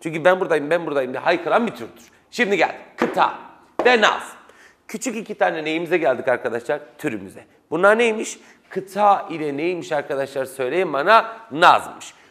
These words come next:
Bunlar küçük iki tane türümüz ve bunlara dikkat edelim.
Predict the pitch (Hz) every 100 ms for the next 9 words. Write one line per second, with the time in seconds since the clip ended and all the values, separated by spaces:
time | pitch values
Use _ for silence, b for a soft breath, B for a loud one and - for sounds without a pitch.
0 | b 254 262 208 165 120 113 - 220 -
1 | 147 - - - - - 135 113 107 -
2 | 202 156 131 220 - b b 180 220 196
3 | 190 156 147 165 - 247 220 214 214